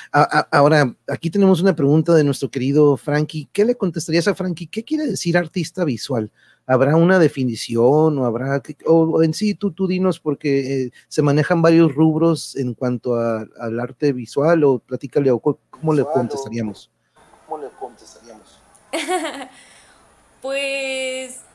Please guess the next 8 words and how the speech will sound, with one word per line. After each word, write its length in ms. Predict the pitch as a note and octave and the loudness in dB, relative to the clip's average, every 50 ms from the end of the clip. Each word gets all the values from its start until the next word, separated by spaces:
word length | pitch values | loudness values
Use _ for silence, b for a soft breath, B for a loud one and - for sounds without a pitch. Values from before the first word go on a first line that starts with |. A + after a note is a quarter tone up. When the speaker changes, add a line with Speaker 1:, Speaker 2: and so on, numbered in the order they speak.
| _ _ - | _ _ -14
Speaker 3:
sí 280 | G#3 - - - E4 F4 | -12 -12 -10 -6 -2 -2
hay 140 | E4+ E4+ E4 | -2 -2 -2
una 140 | E4 D4+ C#4 | -6 -10 -10
definición 680 | A#3 G#3+ G#3+ A#3 G3 F#3+ F#3 - - A#3 A3+ A#3 A#3 A#3 | -10 -10 -12 -14 -16 -16 -16 -14 -12 -12 -12 -12 -12 -10
para 540 | - G3 F3+ E3+ D#3+ D#3+ D#3 D#3 D#3 - - - - | -8 -6 -6 -6 -6 -6 -8 -8 -8 -10 -12 -14 -12
arte 260 | - F3+ F#3 F3+ - | -10 -10 -10 -10 -14
visual, 520 | E3 D#3+ D#3 D3+ - A#3+ A#3 A3 F#3+ F3+ F3+ | -20 -18 -18 -16 -12 -12 -10 -10 -12 -12 -14
¿no? 140 | G3 G#3 | -16 -18